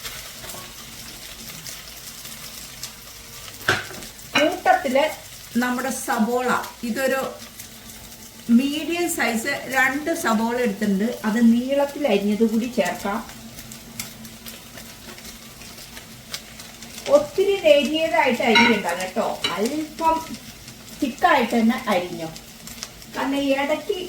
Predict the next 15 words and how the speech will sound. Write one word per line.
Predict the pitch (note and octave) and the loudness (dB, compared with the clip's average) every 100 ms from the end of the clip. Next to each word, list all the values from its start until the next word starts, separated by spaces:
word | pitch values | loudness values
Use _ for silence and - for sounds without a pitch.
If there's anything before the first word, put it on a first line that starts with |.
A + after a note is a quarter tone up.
| C#4 | -2
ഇവനെ | A3+ B3+ C4+ - B3 | 0 -2 -4 -2 4
ഒന്ന് | A#3+ - | 4 4
കടിക്കാൻ | A#3 G#3+ A3+ B3 B3+ | 2 2 2 0 -2
കിട്ടുന്നത് | B3+ G#3+ G#3 G3+ G3 | -2 0 0 2 0
വളരെ | G3+ G#3 A3+ A#3 C#4 C4+ | 0 0 -2 -2 -2 -2
നല്ല | G3+ E3 F#3+ A3 | -2 -2 -4 -4
സംഭവമാണ്, | G#3 E3 - E3 F#3 D3+ D3 - - - | -6 -6 -8 -8 -6 -6 -6 -10 -14 -12
നല്ല | F3+ F#3 G3 A#3+ A#3+ | -6 -4 -2 -2 -2
കാര്യമാണ്. | D#3 D#3 G3+ - - - - - - - - - - - - | -4 -4 -4 -6 -10 -16 -18 -16 -16 -16 -16 -18 -20 -16 2
ഇനിയും | C#4+ F4+ G#4+ E4 | 4 4 2 4
വേണ്ടതേ | B3+ A#3 A3+ G#3+ E3+ F#3 G#3+ G#3 - A#3 B3 | 6 6 6 6 4 2 2 2 0 0 4
ഒരു | C#4 F#4 F#4 | 4 4 0
ടീസ്പൂൺ | C#4 A#3+ A#3 - C4+ B3 | 0 2 2 -2 -4 -2
ചതച്ച | C#4 C#4 D4+ D4+ - F#4 D4+ | -2 0 0 -2 -6 -2 2
മുളക് | G#3 G3 | 2 2